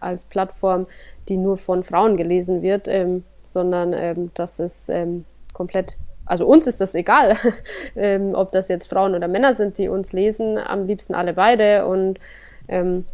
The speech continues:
über alle Alters-, ähm, Schichten hinweg. Das, ähm, muss ja nicht bedeuten, nur weil eine Frau schreibt oder es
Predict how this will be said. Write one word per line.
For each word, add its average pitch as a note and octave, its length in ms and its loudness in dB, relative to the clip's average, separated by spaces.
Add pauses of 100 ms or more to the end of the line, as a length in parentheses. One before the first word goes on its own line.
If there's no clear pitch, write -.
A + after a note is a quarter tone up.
(640)
über F3+ 220 2
alle F#3 200 4
Alters-, G#3 340 2
ähm, F#3+ 380 4
Schichten G3+ 320 -4
hinweg. F#3 440 0 (360)
Das, F3+ 300 -4
ähm, F3+ 460 0 (380)
muss G3 220 -4
ja G3 60 2
nicht F#3+ 200 -2
bedeuten, F#3+ 540 2 (100)
nur F#3+ 240 0
weil F3+ 240 4
eine F3+ 260 0
Frau F3+ 280 0
schreibt G3 480 2
oder F3+ 340 0
es - 240 -6